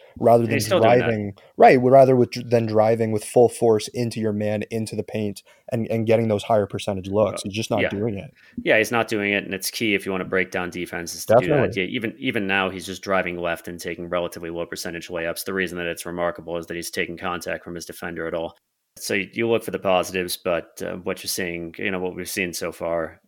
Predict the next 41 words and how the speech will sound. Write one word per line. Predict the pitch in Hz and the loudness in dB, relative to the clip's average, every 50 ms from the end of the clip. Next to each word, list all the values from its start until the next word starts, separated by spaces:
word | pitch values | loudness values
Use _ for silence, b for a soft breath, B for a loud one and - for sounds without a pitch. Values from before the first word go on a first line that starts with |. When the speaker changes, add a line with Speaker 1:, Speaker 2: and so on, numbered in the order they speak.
| _ _ - - | _ _ -14 -10
Speaker 2:
uh, | 98 92 90 - | -8 -8 -8 -10
in, | - - 90 87 87 90 | -12 -12 -12 -12 -12 -10
in | 92 90 | -10 -8
the | 87 87 | -8 -6
last, | 85 82 82 85 85 - - - _ _ _ _ _ _ _ - | -4 -2 -2 -2 -2 -4 -6 -8 _ _ _ _ _ _ _ -16
I | 95 95 | -16 -14
think, | 87 87 85 - | -14 -14 -14 -10
five | - - 95 85 85 - | -6 -4 -2 -2 -4 -4
games | - 85 82 85 82 | -6 -6 -6 -6 -8
he's | 90 82 | -10 -12
been | - - 92 | -12 -12 -14
coming | 85 - 90 85 85 82 | -10 -10 -10 -10 -8 -10
off | 82 82 - | -10 -12 -12
the | - | -12
bench | 92 - 87 87 85 - - B B B B B B B | -8 -6 -6 -4 -6 -6 -10 B B B B B B B
is | - 110 | -6 -4
improvement | 107 101 98 - - 107 98 90 - 87 85 - | -4 -4 -6 -4 -4 -4 -2 -2 -4 -6 -6 -8
from, | - - 90 85 85 | -8 -8 -8 -8 -6
like, | 87 85 85 - - | -6 -6 -8 -8 -10
um, | - 87 87 87 90 85 - _ - | -12 -10 -10 -10 -12 -12 -14 _ -16
one | 101 92 92 90 | -10 -6 -4 -4
of | 85 | -4
the | 82 85 | -4 -4
worst | 87 87 85 - - | -4 -4 -4 -6 -6
players | - 92 87 82 78 | -6 -6 -6 -6 -6
in | - 85 | -8 -10
the | 82 | -10
league | 82 82 85 82 85 82 - | -8 -6 -4 -4 -6 -6 -10
to | - - 80 | -14 -14 -14
just | - - 80 80 - - | -12 -12 -12 -12 -10 -10
really | 82 80 80 80 80 | -8 -8 -8 -8 -8
bad. | 80 80 78 80 78 80 85 - | -8 -8 -8 -6 -8 -10 -10 -8
But, | - 101 - | -8 -8 -6
you | - 147 151 | -6 -4 -4
know, | 135 120 120 123 _ _ _ _ _ - | -4 -4 -6 -8 _ _ _ _ _ -10
th-, | 98 98 - - - | -8 -8 -10 -10 -8
there | - 98 92 | -4 -2 -2
are | 92 92 | 0 -2
some | - - 101 92 | -2 -4 -6 -6
positives, | 87 92 90 92 90 85 92 95 92 87 - - | -4 -2 0 0 0 0 -2 -4 -6 -6 -8 -8
but | - 82 85 | -8 -8 -8